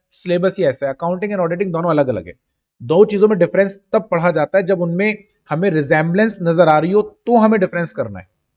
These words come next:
तभी तो पढ़ेंगे। अब कोई पूछे, "अकाउंट्स में और ऑडिट में डिफरेंस," अरे, है ही अलग-अलग यार, डिफरेंस क्या बताएं,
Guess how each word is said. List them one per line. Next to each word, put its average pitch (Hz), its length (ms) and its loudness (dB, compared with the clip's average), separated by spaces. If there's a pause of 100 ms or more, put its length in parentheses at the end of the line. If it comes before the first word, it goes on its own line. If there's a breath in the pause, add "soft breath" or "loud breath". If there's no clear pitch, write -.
(280)
तभी 151 180 2
तो 202 80 2
पढ़ेंगे। 196 500 -2 (140)
अब 180 100 -4
कोई 226 120 0
पूछे, 208 280 -2
"अकाउंट्स 196 680 -2
में 226 420 -4
और 190 120 4
ऑडिट 180 280 4
में 202 100 0
डिफरेंस," 175 360 -2
अरे, 208 120 0
है 143 200 -2
ही 208 140 4
अलग-अलग 220 420 2
यार, 180 260 0 (600)
डिफरेंस 220 360 -4
क्या 254 140 6
बताएं, 151 340 -2